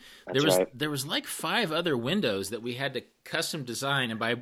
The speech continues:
Speaker 1: we, I mean
Speaker 2: Yep.
Speaker 1: probably you.
Speaker 2: That's right. We did
Speaker 1: Had
Speaker 2: the tearaway Velcro on the sides of the van and
Speaker 1: Yeah.
Speaker 2: the bungees were in the front and
Speaker 1: Our, the plan was, like, we didn't put any insulation in the van, but the plan was to start on New Year's Day and drive south and just find warmth as soon as possible and,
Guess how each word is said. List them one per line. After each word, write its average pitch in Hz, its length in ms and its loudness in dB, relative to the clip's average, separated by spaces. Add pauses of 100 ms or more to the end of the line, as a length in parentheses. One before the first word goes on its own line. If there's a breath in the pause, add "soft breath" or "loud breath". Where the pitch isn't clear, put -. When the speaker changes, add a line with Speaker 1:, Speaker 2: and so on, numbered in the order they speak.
(320)
Speaker 1:
we, 147 240 8
I 135 80 10
mean 123 320 2
Speaker 2:
Yep. 101 100 8
Speaker 1:
probably 120 300 0
you. 127 320 2
Speaker 2:
That's 101 120 2
right. 107 180 12
We 104 100 8
did 117 80 10
Speaker 1:
Had 180 80 8
Speaker 2:
the 101 40 4
tearaway 120 540 10
Velcro 104 640 4
on 92 180 -2
the 90 280 2
sides 101 440 6
of 95 60 -6
the 87 80 -2
van 90 560 -2
and 123 100 0
Speaker 1:
Yeah. 113 160 2
Speaker 2:
the 101 80 -6
bungees 98 580 10
were 92 140 4
in 87 60 2
the 87 80 -4
front 92 300 4
and 92 80 -6 (440)
Speaker 1:
Our, 135 100 0
the 151 140 -4
plan 254 540 0
was, 175 380 4
like, 143 140 4
we 170 80 2
didn't 254 160 0
put 247 140 6
any 185 220 4
insulation 156 680 4
in 113 100 0
the 104 80 -2
van, 95 320 -4
but 110 140 -6
the 123 40 -10
plan 185 360 0
was 156 200 2
to 127 140 -2
start 180 320 2
on 160 160 2
New 147 80 0
Year's 147 260 2
Day 131 260 4
and 113 120 0
drive 117 400 0
south 120 580 2
and 110 200 -2
just 117 220 -2
find 131 440 0
warmth 117 380 0
as 101 120 -2
soon 123 200 -2
as 107 100 -4
possible 113 640 0
and, - 640 4